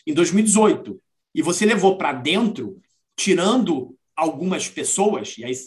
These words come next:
né, posso citar aqui exemplos, você pode gostar ou não, é, não me importa em que lado do espectro lógico você tá,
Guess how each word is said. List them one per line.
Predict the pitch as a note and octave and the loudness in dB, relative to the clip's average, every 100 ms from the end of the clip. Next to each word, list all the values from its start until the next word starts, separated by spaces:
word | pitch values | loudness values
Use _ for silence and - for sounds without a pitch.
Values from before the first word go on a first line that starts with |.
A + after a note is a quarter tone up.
| _ _ - | _ _ -20
né, | G2+ B2+ | -14 -14
posso | B2+ B2+ - | -12 -16 -10
citar | C#3 | -10
aqui | - | -6
exemplos, | D#3 A#2+ D3 F3+ C#3 | -6 -2 -2 -2 -6
você | - | -8
pode | - C3 | -8 -6
gostar | C#3 D3 - E3 E3 | -4 -4 0 2 2
ou | D3 | 0
não, | B2+ D3+ G3 G#3+ G#3+ - _ | -4 -4 -2 -4 -6 -16 _
é, | - B2 A#2 A2+ | -12 -10 -10 -8
não | A#2+ D#3 | -4 0
me | |
importa | D#3+ D#3 E3 - | 0 4 2 2
em | F3 | -2
que | F3+ | 2
lado | D#3 E3 D#3+ | 4 2 2
do | D#3+ | -2
espectro | - D#3+ D#3 D#3+ | -2 -4 -2 -2
lógico | D3+ D#3 - | -2 -4 -6
você | E3+ F3+ | -8 -8
tá, | A3 E3 C3 | 0 0 0